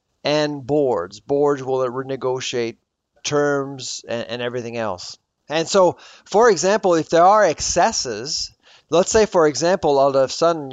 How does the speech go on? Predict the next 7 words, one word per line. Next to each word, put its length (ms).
we 160
have, 500
say, 200
a 60
pandemic 800
and, 480
uh, 140